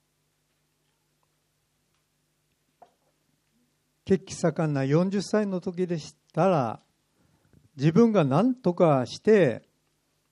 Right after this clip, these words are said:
エジプトからイスラエル人を救い出してあげなければという気持ちが強すぎて、自分の力に頼って、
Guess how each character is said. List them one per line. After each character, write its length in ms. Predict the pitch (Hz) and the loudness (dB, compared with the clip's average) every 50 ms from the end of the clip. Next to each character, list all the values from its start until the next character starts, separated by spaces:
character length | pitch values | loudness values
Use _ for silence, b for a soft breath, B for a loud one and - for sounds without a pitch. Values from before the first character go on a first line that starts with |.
| _ _ _ _ _ _ _ _ _ _ _ _ _ _ 170 | _ _ _ _ _ _ _ _ _ _ _ _ _ _ -4
エ 100 | 156 147 | -4 -2
ジ 140 | - 156 | -4 -8
プ 80 | - - | -10 -8
ト 140 | - - 147 | -8 -8 -6
か 140 | - 147 123 | -4 -4 -2
ら 100 | 120 120 | -2 -4
イ 100 | 120 117 | -4 -6
ス 220 | 113 - - 147 | -8 -8 -4 -2
ラ 60 | 135 | -2
エ 40 | 135 | -2
ル 60 | 135 | -2
人 200 | 123 135 139 135 | -4 -4 -6 -6
を 60 | 127 | -6
救 300 | - - - - - 190 | -8 -10 -12 -8 -6 -4
い 80 | 196 190 | -4 -2
出 140 | 170 185 175 | -4 -4 -6
し 100 | - - | -8 -10
て 340 | _ - 160 151 151 180 208 | _ -4 -2 -2 -2 -2 -4
あ 100 | 185 143 | -8 -6
げ 140 | 123 143 151 | -4 -4 -4
な 100 | 160 170 | -4 -4
け 140 | 170 - 185 | -6 -6 -4
れ 120 | 190 202 | -4 -4
ば 200 | 190 185 214 247 | -2 -4 -4 -6
と 200 | 247 _ - 180 | -6 _ -4 -4
い 120 | 165 151 143 | -2 0 0
う 120 | 135 127 | 0 -2
気 160 | 123 - - | -2 -4 -6
持 160 | 160 165 170 165 | -6 -6 -6 -6
ち 120 | - 165 | -4 -4
が 140 | 143 131 - | -4 -4 -6
強 360 | - - - 208 240 254 247 | -6 -6 -2 0 0 0 0
す 160 | 240 - 226 | -2 -4 -4
ぎ 120 | 180 175 147 | -4 -4 -4
て、 280 | - 131 107 - - _ _ _ _ _ _ _ _ _ _ _ _ _ _ _ _ _ _ _ _ _ _ _ _ _ _ - | -6 -6 -8 -8 -10 _ _ _ _ _ _ _ _ _ _ _ _ _ _ _ _ _ _ _ _ _ _ _ _ _ _ -4
自 140 | 143 147 156 | -2 0 2
分 240 | 147 131 135 135 127 | 2 2 0 0 0
の 100 | 127 123 | -4 -6
力 400 | 123 - - - 143 131 131 127 | -6 -8 -4 -2 -2 0 0 -2
に 160 | 123 120 117 | -2 -4 -6
頼 380 | 107 - - 123 117 120 135 160 | -10 -10 -6 -4 0 0 0 0
っ 40 | 170 | -2
て、 400 | _ _ - - 117 117 151 | _ _ -8 -8 -8 -8 -8